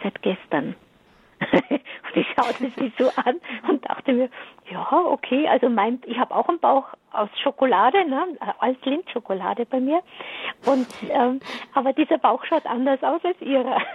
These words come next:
<laughs> Es ist auch wirklich so, dass, äh, dass man sich eigentlich denkt, als Frau, „Wie kann das sein?“ Aber sie sagte, sie war gestern bei Karstadt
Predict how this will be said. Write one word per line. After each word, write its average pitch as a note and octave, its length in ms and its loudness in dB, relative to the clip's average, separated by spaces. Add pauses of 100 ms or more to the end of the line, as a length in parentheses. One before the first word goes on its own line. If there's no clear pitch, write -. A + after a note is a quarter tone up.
<laughs> - 760 -6
Es C4 140 2
ist C#4+ 160 -2
auch - 160 -4
wirklich D4+ 340 -4 (140)
so, C4 240 0 (320)
dass, C#4+ 160 2 (140)
äh, G#3+ 280 -4 (400)
dass G3+ 220 -2
man A#3 160 4
sich - 240 -6
eigentlich G#3 460 -2
denkt, - 280 0
als C4 140 4
Frau, G3+ 240 0
„Wie A#3 60 -4
kann A#3 220 -2
das F4 200 4
sein?“ F#3 260 0 (300)
Aber A3 160 0
sie B3+ 220 -2
sagte, B3+ 420 -2
sie A3+ 100 -2
war G3+ 140 -4
gestern B3+ 460 0
bei G3 120 -6
Karstadt C#4+ 680 0